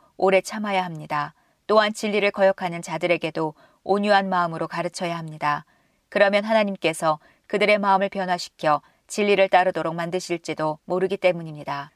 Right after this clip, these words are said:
마귀는 그들을 올무에 묶어두고 제멋대로 하려고 했지만 결국 그들은 하나님의 뜻을 따라 살게 될 것입니다. 디모데후서 삼 장. 마지막 날에 많은 고난이 있다는 것을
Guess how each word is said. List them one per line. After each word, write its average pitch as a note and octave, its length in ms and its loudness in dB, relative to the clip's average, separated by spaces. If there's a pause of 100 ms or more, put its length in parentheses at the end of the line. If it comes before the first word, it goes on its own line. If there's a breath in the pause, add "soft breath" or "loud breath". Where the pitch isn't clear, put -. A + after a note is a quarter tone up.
마귀는 G#3 460 2
그들을 F#3+ 440 2
올무에 G3 400 2
묶어두고 E3 680 -2
제멋대로 G3+ 520 2
하려고 F#3 400 0
했지만 D#3 480 -8 (320)
결국 F#3 340 2
그들은 D#3+ 420 -6 (260 soft breath)
하나님의 A3 460 2
뜻을 G3 280 -2
따라 D#3+ 360 -2
살게 F#3+ 340 0
될 F#3 100 -4
것입니다. C#3+ 720 -8 (1500)
디모데후서 G#3 800 -2
삼 F#3 340 -10
장. D#3 280 -4 (800)
마지막 G#3+ 480 2
날에 E3+ 360 -2
많은 F#3 380 0
고난이 F#3 400 -2
있다는 F3 340 -2
것을 D#3 300 -8